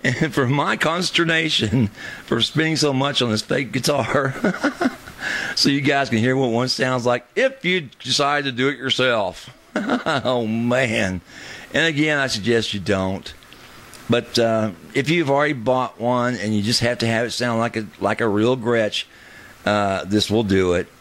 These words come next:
And it's gonna cost you a few bucks. Now, no, you don't have to buy the knobs and the covers and the pick guard stuff and all that kind of stuff. You don't have to buy all that. That's not necessary. You just use whatever you got. But, uh, you want to look, play, and sound like one, it's gonna cost you some money,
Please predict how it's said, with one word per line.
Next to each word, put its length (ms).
And 300
it's 140
gonna 160
cost 340
you 60
a 20
few 160
bucks. 320
Now, 160
no, 320
you 80
don't 80
have 80
to 80
buy 200
the 120
knobs 680
and 100
the 160
covers 420
and 100
the 40
pick 220
guard 280
stuff 180
and 80
all 80
that 80
kind 160
of 80
stuff. 160
You 60
don't 80
have 100
to 60
buy 220
all 160
that. 360
That's 220
not 120
necessary. 520
You 80
just 120
use 180
whatever 240
you 120
got. 360
But, 260
uh, 300
you 60
want 120
to 80
look, 380
play, 240
and 100
sound 260
like 140
one, 320
it's 140
gonna 120
cost 340
you 80
some 180
money, 360